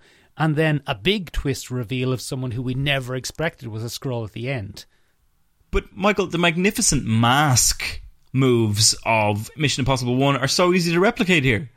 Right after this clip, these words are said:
Speaker 2: If
Speaker 1: Yeah.
Speaker 2: anything, easier.
Speaker 1: If anything, easier. Like, it wouldn't be much like the Secret Invasion comics, 'cause Secret Invasion comic, the big thing was the Skrulls can re-, recreate everyone's powers.
Speaker 2: Yeah.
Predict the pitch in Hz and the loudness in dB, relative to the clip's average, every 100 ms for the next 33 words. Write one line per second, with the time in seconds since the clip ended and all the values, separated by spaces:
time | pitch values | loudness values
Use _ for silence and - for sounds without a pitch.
0 | _ _ _ _ _ _ - 110 139 151 | _ _ _ _ _ _ -4 2 2 4
1 | 143 139 175 165 151 170 220 262 - - | 0 0 0 0 2 4 4 2 0 -2
2 | - - - - 269 220 247 262 269 262 | -4 -18 -20 -20 -12 -8 -6 -4 -4 -6
3 | 247 226 240 233 233 233 170 107 - - | -8 -8 -10 -8 -6 -6 -6 -6 -14 -16
4 | - 220 208 _ - 220 208 240 262 233 | -6 -4 -4 _ -2 -2 0 -2 -2 -2
5 | 214 190 208 - - 160 - 147 147 135 | -2 0 0 -2 -4 -4 -4 -6 -6 -6
6 | 135 123 120 110 113 135 104 - - 120 | -6 -4 -4 -6 -8 -8 -8 -12 -12 -8
7 | 196 196 196 175 156 143 - - 120 - | -8 -6 -6 -6 -4 -6 -4 -4 -4 -6
8 | - 98 127 - 135 113 113 110 101 - | -10 -6 -6 -6 -8 -6 -6 -6 -6 -10
9 | - _ _ - - 147 143 127 - 117 | -20 _ _ -10 -6 -4 -4 -6 -8 -6
10 | 120 _ _ - 123 - 127 120 117 117 | -8 _ _ -12 -12 -6 -6 -4 -6 -6
11 | 110 104 - 113 92 - - - - 131 | -6 -6 -4 -4 -6 -10 -10 -4 2 2